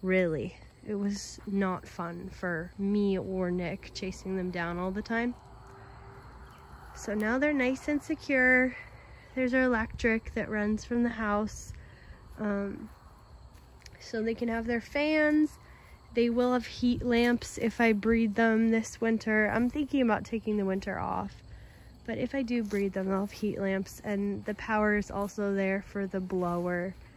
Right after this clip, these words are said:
But that's, that's what's going on. So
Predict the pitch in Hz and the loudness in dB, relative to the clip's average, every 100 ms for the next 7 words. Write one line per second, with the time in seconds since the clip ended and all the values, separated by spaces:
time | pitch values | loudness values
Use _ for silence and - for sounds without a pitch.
0 | - - - - - - - - - - | -20 -18 -16 -12 -10 -6 -6 -4 -4 -4
1 | - - - - - - - - - - | -8 -16 -16 -16 -14 -14 -14 -18 -20 -20
2 | - - - - - - - - - - | -18 -16 -16 -16 -16 -18 -20 -20 -20 -20
3 | - - - - - - - - - - | -20 -16 -14 -14 -16 -20 -20 -20 -20 -20
4 | - - - 269 - - - 294 320 294 | -20 -20 -10 -10 -10 -6 -4 -2 -4 -4
5 | - 311 311 339 349 294 - - - 294 | 0 6 6 8 6 2 -2 -8 4 6
6 | 277 277 269 | 8 6 4